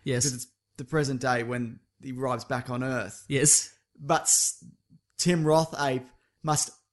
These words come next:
Speaker 2: must have ali-, arrived in, like, L-, Lincoln's era.
Speaker 1: Right,
Speaker 2: era.
Speaker 1: sure, yeah. Oh, is that what,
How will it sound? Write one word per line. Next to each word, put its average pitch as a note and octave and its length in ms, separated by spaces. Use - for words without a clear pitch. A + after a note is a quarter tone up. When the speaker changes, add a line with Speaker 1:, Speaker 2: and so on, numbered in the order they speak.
Speaker 2:
must F3 200
have D3+ 100
ali-, D3+ 360
arrived D#3 540
in, D#3+ 200
like, D3 220
L-, D3 240
Lincoln's E3+ 560
era. B2+ 160
Speaker 1:
Right, G3 280
Speaker 2:
era. D3+ 60
Speaker 1:
sure, G#3+ 300
yeah. D3 320
Oh, A3 480
is G3 120
that G3+ 160
what, F#3+ 120